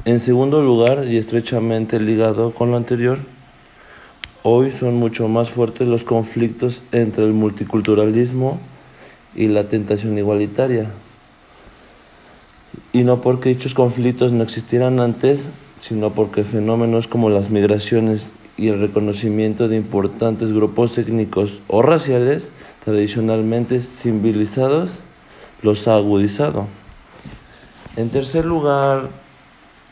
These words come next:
el movimiento de las diferentes tecnologías ha impactado sustancialmente no solo de ejercer el derecho, sino en todas las áreas de la posición jurídica,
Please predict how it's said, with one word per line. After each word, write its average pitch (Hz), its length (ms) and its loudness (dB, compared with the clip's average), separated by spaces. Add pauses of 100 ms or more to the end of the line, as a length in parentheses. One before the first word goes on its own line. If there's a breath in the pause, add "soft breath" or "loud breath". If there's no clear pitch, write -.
(360)
el 120 120 2
movimiento 120 460 0
de 135 100 2
las 113 360 0
diferentes 113 500 0
tecnologías 110 800 -2
ha 120 120 0
impactado 117 800 0
sustancialmente 113 1160 -2 (840 loud breath)
no 120 140 2
solo 135 340 2
de 117 100 2
ejercer 104 480 -2
el 107 220 0
derecho, 110 400 0
sino 98 600 -2 (720 loud breath)
en 107 140 -2
todas 117 240 4
las 110 300 2
áreas 113 380 2
de 107 100 0
la 107 160 0
posición 98 440 -6
jurídica, 117 720 -2